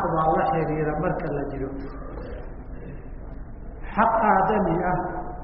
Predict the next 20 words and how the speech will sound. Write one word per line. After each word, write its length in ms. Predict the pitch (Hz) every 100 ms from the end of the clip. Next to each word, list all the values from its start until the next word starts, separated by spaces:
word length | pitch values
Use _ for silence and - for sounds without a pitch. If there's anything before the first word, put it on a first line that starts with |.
| - - - - - - -
iyo 220 | 190 180
xaqullaahi. 760 | - 233 226 165 151 143 143 - 139 - - - - - - - - - - - - -
Xaqa 340 | - - 262 220
aadamiga 560 | 214 226 240 208 185
ee 140 | 185 175
dilka 400 | 156 233 - 196
la 180 | 190 220
xiriirsadana 880 | - 175 160 147 - 175 175 196 165
laba 280 | 156 160 160
weeye. 360 | 143 - - - - - - - - - - - -
Qofkii 440 | - 233 247 233 220
la 160 | 208 202
dilay 340 | 202 190 180
xaq 240 | 160 226 233
uu 160 | 190 190
yeelanayo, 760 | 175 165 165 165 160 147 151 - - - - - - - -
oo 160 | 180
kaasi 340 | - 190 185 185
waa 200 | 175 175
aakhiro. 400 | - 160 180